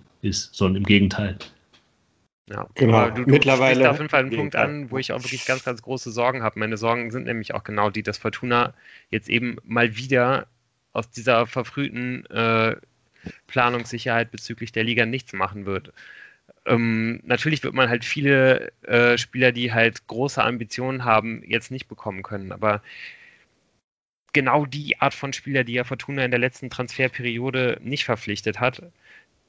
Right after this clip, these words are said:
Speaker 2: die sollte man jetzt halt holen. Also man hat ja wirklich fast nur irgendwie Spieler geholt, die halt irgendwie eher von oben kamen, eher von größeren Vereinen,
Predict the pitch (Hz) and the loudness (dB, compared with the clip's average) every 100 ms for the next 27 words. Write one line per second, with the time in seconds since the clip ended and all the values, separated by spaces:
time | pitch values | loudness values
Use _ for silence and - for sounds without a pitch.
0 | _ _ _ - 143 143 139 131 135 123 | _ _ _ -10 -8 2 2 2 0 -2
1 | 120 120 127 113 110 127 101 92 107 113 | -2 -4 -2 -2 -2 -4 -4 -2 -2 0
2 | 120 120 120 - - _ _ 120 127 135 | 2 2 0 -4 -14 _ _ -4 -2 2
3 | 139 127 - - - 143 151 156 165 135 | 0 -2 -10 -10 -6 -6 -4 0 2 2
4 | 135 135 135 - 139 143 127 123 135 135 | 0 -4 -6 -4 0 2 2 -2 -2 -2
5 | 135 123 127 - 131 123 123 127 127 - | -2 2 2 0 -10 -8 -2 2 2 0
6 | 123 90 117 120 - 117 113 107 123 131 | -8 -6 -6 -6 -2 0 0 2 2 0
7 | 139 131 113 117 117 113 113 113 92 110 | -2 -8 -6 -8 -6 -6 -4 -2 2 2
8 | 113 117 | 0 -4